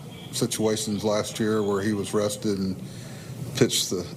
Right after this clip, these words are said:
eighth inning to a tough hitter and came out and pitched the ninth. So there were some similarities there. You know, I try not to get too, you know, sentimental about it, but I, I'm human. I do take that in.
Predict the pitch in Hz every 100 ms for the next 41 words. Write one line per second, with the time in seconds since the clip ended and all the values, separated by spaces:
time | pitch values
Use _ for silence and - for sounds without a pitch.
0 | 113 113 - 110 110 110 98 - 107 -
1 | 110 107 98 107 104 104 - 107 98 -
2 | 98 104 101 - 101 107 101 - 95 -
3 | 104 95 95 104 98 90 98 98 104 95
4 | 95 - - 107 101 92 95 98 - 110
5 | 98 - - - - - - - - -
6 | - - 123 117 - - 127 104 92 123
7 | 95 73 78 101 110 95 92 87 98 90
8 | 92 - 117 120 101 101 98 113 107 92
9 | 98 87 107 113 98